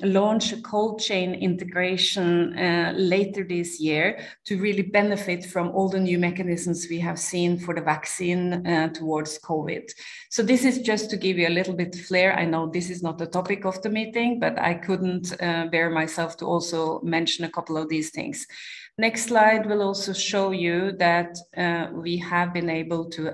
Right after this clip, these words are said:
address, uh, the humanitarian situation, this time in Ukraine. And we are part of the day-to-day response, and we are able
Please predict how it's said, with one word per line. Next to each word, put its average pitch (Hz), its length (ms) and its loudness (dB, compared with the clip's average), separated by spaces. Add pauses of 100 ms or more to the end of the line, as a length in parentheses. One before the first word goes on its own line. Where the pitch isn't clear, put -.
address, 160 600 -2 (100)
uh, 160 520 2
the 160 220 0
humanitarian 160 920 -2
situation, 165 880 -2 (280)
this 160 200 -4
time 170 280 2
in 165 100 0
Ukraine. 170 1000 -2
And 196 200 4
we 202 200 0
are 208 340 2
part 190 500 2
of 170 200 -6
the 170 360 0
day-to-day 180 600 0
response, 170 760 -2
and 170 140 0
we 170 120 0
are 170 100 2
able 175 320 0